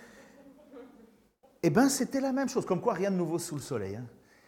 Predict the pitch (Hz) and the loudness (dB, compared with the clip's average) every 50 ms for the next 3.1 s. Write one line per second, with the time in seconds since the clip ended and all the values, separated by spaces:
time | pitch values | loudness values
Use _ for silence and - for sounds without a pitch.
0 | - - - - 165 202 302 320 311 277 254 277 302 311 302 269 220 220 226 226 | -20 -12 0 4 6 8 8 8 8 8 6 6 4 4 4 6 6 6 6 4
1 | 220 - - 170 170 170 160 160 156 147 143 143 139 139 131 127 127 120 117 113 | 0 -4 -2 0 2 4 6 6 6 4 4 4 2 4 4 2 0 0 -2 -2
2 | 113 113 113 113 110 107 107 107 104 101 101 98 95 - - - 113 113 110 107 | -2 -2 -2 -2 -2 -4 -6 -8 -12 -12 -14 -14 -14 -14 -12 -8 -6 -2 0 0
3 | 107 | 0